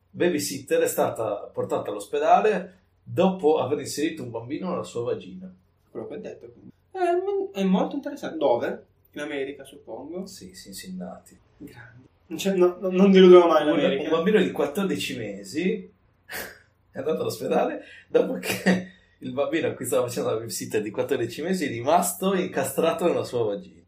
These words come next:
Speaker 1: nella cavità della sua vagina.
Speaker 2: Come? Ma come? Su-, ma soprattutto che lato è il bambino?
Speaker 1: Eh, se tanto vi dà tanto, ha iniziato dai piedi, perché comunque esce dalla testa il bambino.
Speaker 2: Eh, però
Speaker 1: Non
Speaker 2: farà
Speaker 1: metti
Speaker 2: un-,
Speaker 1: dalla testa,
Speaker 2: no, ma
Speaker 1: poi
Speaker 2: farà un parto po-, podalico, per
Speaker 1: Eh, è un
Speaker 2: esempio.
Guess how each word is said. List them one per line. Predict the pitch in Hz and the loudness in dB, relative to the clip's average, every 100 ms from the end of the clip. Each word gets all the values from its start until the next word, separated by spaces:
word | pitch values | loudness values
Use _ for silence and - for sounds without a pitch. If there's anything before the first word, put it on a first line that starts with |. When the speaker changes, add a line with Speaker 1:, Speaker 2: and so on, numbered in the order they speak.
| _ 104 | _ -8
Speaker 1:
nella | 117 113 | -6 -4
cavità | 113 107 - 139 | -6 -6 -6 -4
della | 113 98 | -4 -6
sua | 87 | -10
vagina. | 85 - 87 - _ | -14 -16 -18 -20 _
Speaker 2:
Come? | - 302 - _ | -12 -12 -12 _
Ma | - - | -20 -20
come? | - - 185 151 135 - _ _ _ | -18 -10 -10 -8 -14 -16 _ _ _
Su-, | - 202 226 - | -6 0 0 0
ma | |
soprattutto | 202 220 - | 0 0 -2
che | - 147 | -4 2
lato | 190 - | 2 2
è | 151 | -2
il | |
bambino? | 139 147 156 117 117 _ _ _ | -4 -4 -8 -10 -16 _ _ _
Speaker 1:
Eh, | 123 123 123 127 123 127 127 123 - _ _ _ | -10 -6 -4 -2 0 2 0 -2 -8 _ _ _
se | - 143 | -4 2
tanto | 185 180 | 2 2
vi | 160 | 0
dà | 165 - | -2 0
tanto, | 220 - | -2 0
ha | 143 | -2
iniziato | 113 - 107 107 | -2 -6 -8 -6
dai | 101 98 | -8 -8
piedi, | 117 92 92 87 - | -6 -6 -8 -12 -20
perché | - - _ | -20 -20 _
comunque | 117 147 101 | -14 -10 -10
esce | - 95 | -10 -10
dalla | 92 92 | -12 -10
testa | - - - | -10 -10 -10
il | 87 | -12
bambino. | 87 - 139 | -12 -10 -6
Speaker 2:
Eh, | 131 - | -6 -6
però | |
Speaker 1:
Non | 160 | -6
Speaker 2:
farà | 147 165 | 0 4
Speaker 1:
metti | 185 156 | 4 4
Speaker 2:
un-, | |
Speaker 1:
dalla | 120 113 | 0 -2
testa, | 123 107 151 | -4 -4 -2
Speaker 2:
no, | 139 | 0
ma | 143 | 6
Speaker 1:
poi | 147 | 6
Speaker 2:
farà | 143 - - | 4 -4 -12
un | |
parto | 156 151 | -10 -8
po-, | 143 139 143 | -4 -4 -4
podalico, | 147 139 131 127 110 110 - | -4 -2 -2 -6 -10 -14 -16
per | 110 | -20
Speaker 1:
Eh, | - | -14
è | 110 113 | -8 -6
un | |
Speaker 2:
esempio. | 92 92 | -6 -8